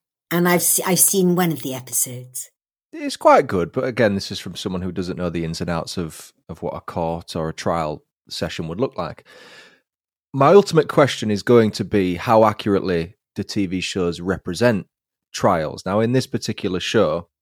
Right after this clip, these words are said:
Speaker 2: without spoiling it, 'cause I've not finished it yet anyway, but there's a member of parliament who is taken to court and he's accused of raping someone who was on his staff. On the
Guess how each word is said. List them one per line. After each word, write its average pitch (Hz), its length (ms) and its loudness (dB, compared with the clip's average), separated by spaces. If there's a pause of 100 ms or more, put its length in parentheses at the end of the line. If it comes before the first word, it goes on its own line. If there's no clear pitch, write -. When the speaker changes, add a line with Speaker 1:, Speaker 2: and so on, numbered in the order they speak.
(300)
Speaker 2:
without 101 340 2
spoiling 92 440 2
it, - 80 -10
'cause - 100 -14
I've - 100 -10
not 92 140 -6
finished 101 340 -4
it 69 100 -8
yet 92 140 -6
anyway, 92 360 -2
but 87 180 -4 (460)
there's 101 120 -6
a 110 40 0
member 123 240 4
of - 120 -2
parliament 90 540 2
who 95 280 0
is 80 120 -6
taken 98 380 -4
to - 160 -16
court 113 680 4
and 90 240 -4
he's 90 220 -6
accused 90 600 -4
of 87 240 -6
raping 95 440 -2
someone 85 320 -6
who 90 100 -6
was 82 140 -6
on 80 160 -8
his 80 180 -12
staff. - 480 -6 (1400)
On 170 240 4
the 135 480 2